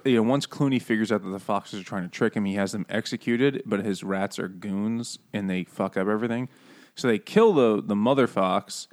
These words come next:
and then the Chicken Hound survives, and he then kinda goes into the Abbey at some point. He's like, "Hey, I'll, you know, I got some information." They're like, "We will heal you because we're, you know, God's, doing God's work," or whatever. And then he's,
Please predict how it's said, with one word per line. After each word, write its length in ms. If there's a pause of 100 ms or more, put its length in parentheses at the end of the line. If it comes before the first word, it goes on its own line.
(720)
and 160
then 240
the 180
Chicken 300
Hound 160
survives, 920 (260)
and 160
he 220
then 340 (240)
kinda 260
goes 240
into 180
the 160
Abbey 340
at 100
some 220
point. 240
He's 80
like, 120
"Hey, 400
I'll, 240
you 180
know, 260
I 100
got 240
some 180
information." 600
They're 100
like, 160
"We 100
will 160
heal 280
you 160
because 260
we're, 200
you 120
know, 320 (200)
God's, 640
doing 180
God's 260
work," 200
or 60
whatever. 260 (920)
And 100
then 140
he's, 340